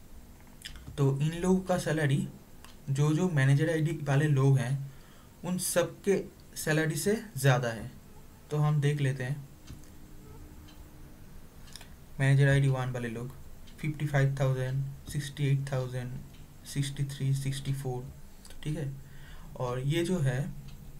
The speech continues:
ये लोग सब, सबसे ज़्यादा है, उन लोग, उन सबसे ज़्यादा है, सेवेंटी फ़ाइव, वन लाख थर्टी फ़ाइव थाउजेंड, सेवेंटी थाउजेंड, सेवेंटी फ़ाइव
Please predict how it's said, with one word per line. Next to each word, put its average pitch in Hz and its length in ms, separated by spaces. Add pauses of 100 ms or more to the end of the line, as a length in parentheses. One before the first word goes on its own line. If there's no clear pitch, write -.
(500)
ये 135 100
लोग 143 180
सब, - 280
सबसे 160 340
ज़्यादा 123 320
है, 117 140
उन 147 120
लोग, 160 280 (180)
उन 180 240
सबसे 185 420
ज़्यादा 120 260
है, 113 220 (960)
सेवेंटी 143 440
फ़ाइव, 127 380 (240)
वन 139 180
लाख 135 320
थर्टी 139 220
फ़ाइव 135 300
थाउजेंड, 127 320
सेवेंटी 135 380
थाउजेंड, 127 580
सेवेंटी 135 360
फ़ाइव 131 280